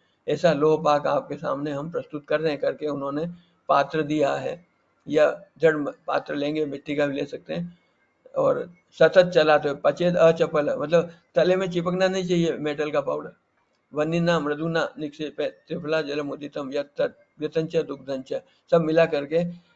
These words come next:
द्रव्या संलग्न होने पर समुत्पाट्य, इसे सिद्ध कर लें तो घृत सिद्ध की परिभाषा की तरह इसमें होता है। ये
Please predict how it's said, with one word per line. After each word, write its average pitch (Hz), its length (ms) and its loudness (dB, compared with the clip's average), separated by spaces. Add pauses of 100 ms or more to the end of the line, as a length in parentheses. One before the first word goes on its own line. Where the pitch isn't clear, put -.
(140)
द्रव्या 160 360 6
संलग्न 160 480 0
होने 143 300 -4
पर 147 160 -4
समुत्पाट्य, 139 720 -6 (300)
इसे 165 340 -6 (100)
सिद्ध 151 320 -6
कर 143 200 -2
लें 156 200 -2 (240)
तो 160 80 -2
घृत 165 240 -4
सिद्ध 170 260 -4
की 170 120 -4
परिभाषा 151 640 -4
की 151 120 -6
तरह 151 220 -4
इसमें 139 240 -8
होता 156 200 -8
है। 156 200 -4
ये 175 300 0